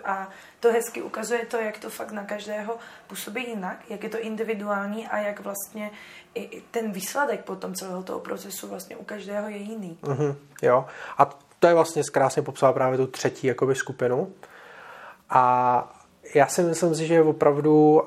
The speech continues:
Speaker 2: a, to jádro toho je, že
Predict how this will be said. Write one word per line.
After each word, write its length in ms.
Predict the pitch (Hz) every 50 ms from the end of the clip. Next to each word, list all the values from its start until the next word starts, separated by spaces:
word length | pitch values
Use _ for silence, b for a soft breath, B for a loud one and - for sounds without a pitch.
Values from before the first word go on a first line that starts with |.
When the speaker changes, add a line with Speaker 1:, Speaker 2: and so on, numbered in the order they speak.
| - - 147
Speaker 2:
a, 340 | 139 139 135 135 131 131 127 - - _ 131 - _ -
to 100 | - 151
jádro 560 | 143 139 139 135 127 139 143 143 170 175 170
toho 320 | 175 - 160 139 151 156 143
je, 240 | 131 127 131 135
že 340 | 135 135 135 139 139 135 135